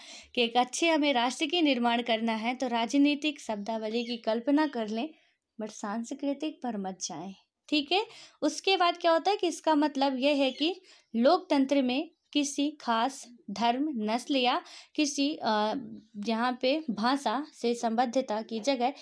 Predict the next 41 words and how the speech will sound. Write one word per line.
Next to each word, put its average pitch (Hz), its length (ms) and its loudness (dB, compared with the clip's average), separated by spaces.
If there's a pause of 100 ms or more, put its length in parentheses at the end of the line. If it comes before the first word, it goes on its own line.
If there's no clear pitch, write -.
(340)
एक 381 260 0
मूल्य 285 420 4
समूह 269 340 2
के 302 140 -2
प्रति 254 320 -4
निष्ठा 226 400 -2
की 262 160 -2
ज़रूरत 214 520 -2
होती 285 280 0
है 381 160 4 (320)
और 240 200 2
इस 339 340 -2 (120)
मूल्य 262 300 4
समूह 240 400 0
को 240 300 -4 (100)
देश 226 340 0
के 240 200 -4
संविधान 214 600 -4
में 214 220 -2
भी, 277 220 -2 (320)
अ, 208 140 2
दर्ज 277 420 2
किया 233 260 2
जा 240 160 2
सकता 262 380 -2
है। 302 220 2 (400)
और 226 160 4
उसके 302 360 0
बाद 359 220 4
क्या 359 140 4
होता 302 240 4
है 403 60 4
कि 403 240 -4
ऊपर 302 320 0
कुछ 349 400 -4
स्थितियों 285 460 -2
की 320 160 -4
पहचान 247 500 -2
की 262 180 -2
गई 214 220 2
है 226 200 0